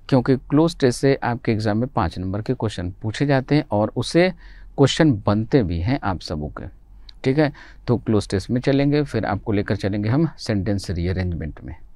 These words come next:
ठीक है? क्लियर है? ग्रामर में जो प्रीपोजिशन का सेक्शन आपका बचा है, इसको हम लोग थोड़ा सा अब बाद में पढ़ेंगे,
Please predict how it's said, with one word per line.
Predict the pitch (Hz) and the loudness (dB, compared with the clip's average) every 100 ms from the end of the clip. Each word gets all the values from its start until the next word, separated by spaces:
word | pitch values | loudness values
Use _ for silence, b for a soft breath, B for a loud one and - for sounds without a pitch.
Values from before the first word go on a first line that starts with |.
| - - - | -20 -20 -6
ठीक | 110 - | -6 -4
है? | 175 - - | -8 -12 -2
क्लियर | 107 113 131 | 4 4 4
है? | 135 - b b b b - | -2 -10 b b b b 0
ग्रामर | 123 123 123 143 | 4 6 8 6
में | 147 139 | 6 4
जो | 143 | 2
प्रीपोजिशन | 147 127 113 113 113 135 | 4 2 2 0 0 -2
का | 135 | -2
सेक्शन | 117 107 - 101 | -4 -4 -4 -4
आपका | 98 101 | -4 -4
बचा | 104 - | -2 -2
है, | 135 | -4
इसको | 110 - | -6 -4
हम | 110 98 | -2 -2
लोग | 98 - | -2 -4
थोड़ा | 98 | -4
सा | - | -4
अब | - 95 90 | -4 -4 0
बाद | 110 107 | 2 2
में | 117 113 | 0 0
पढ़ेंगे, | 120 127 135 | 0 0 -2